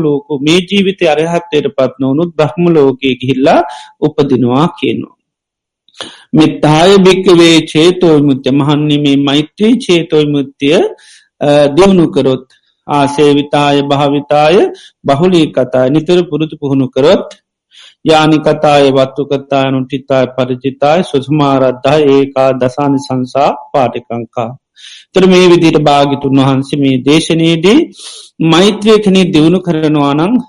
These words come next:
ආනිසංස එකොළහක් ලැබෙනවා. ඒකෙන් දහයක්ම මේ ජීවිතයේ කෙනෙකුට අත්විඳින්න පුළුවන්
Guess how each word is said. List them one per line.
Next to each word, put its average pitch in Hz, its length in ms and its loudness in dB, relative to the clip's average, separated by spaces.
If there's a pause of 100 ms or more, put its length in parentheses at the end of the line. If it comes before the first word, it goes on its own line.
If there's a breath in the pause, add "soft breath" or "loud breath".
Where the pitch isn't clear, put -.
(120)
ආනිසංස 147 680 -2
එකොළහක් 151 540 -2 (460)
ලැබෙනවා. 131 560 -2
ඒකෙන් 139 400 -2
දහයක්ම 175 720 2 (400 loud breath)
මේ 175 240 4
ජීවිතයේ 165 600 2
කෙනෙකුට 147 400 -4
අත්විඳින්න 139 580 -2
පුළුවන් 190 500 2